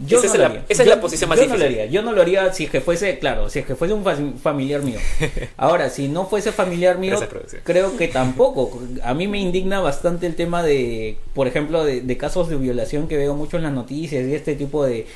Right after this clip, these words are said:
Speaker 1: de, de actos, este, que, que, que pasan el día a día en Lima, por ejemplo, en los noticieros, que está infectado de este tipo de noticias.
Speaker 2: Sí.
Speaker 1: Y me pongo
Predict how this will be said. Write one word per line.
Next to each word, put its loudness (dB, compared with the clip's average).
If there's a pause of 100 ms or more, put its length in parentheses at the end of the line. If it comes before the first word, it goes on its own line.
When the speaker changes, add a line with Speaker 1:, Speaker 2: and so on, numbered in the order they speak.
(260)
Speaker 1:
de, -2
de 0
actos, -4
este, -4
que, -4
que, -4 (140)
que -2
pasan -2
el -2
día 0
a 0
día -2
en 0
Lima, -2
por -2
ejemplo, -4
en -4
los -2
noticieros, -4 (200)
que -6
está -4
infectado -2
de 0
este -4
tipo -4
de 0
noticias. -6
Speaker 2:
Sí. -4 (680)
Speaker 1:
Y -2
me -2
pongo 0